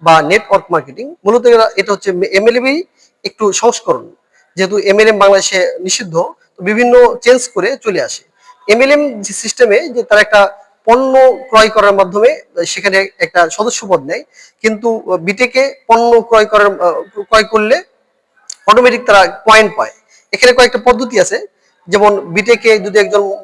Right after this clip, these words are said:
আহ, মানুষ পণ্য ক্রয় করে সে পয়েন্ট পায়। এভাবে, আহ, পণ্য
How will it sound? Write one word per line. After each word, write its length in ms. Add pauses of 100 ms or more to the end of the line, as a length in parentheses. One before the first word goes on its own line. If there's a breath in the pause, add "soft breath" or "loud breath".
(120)
আহ, 260
মানুষ 300
পণ্য 220
ক্রয় 240
করে 280
সে 160
পয়েন্ট 440
পায়। 240
এভাবে, 160
আহ, 360
পণ্য 520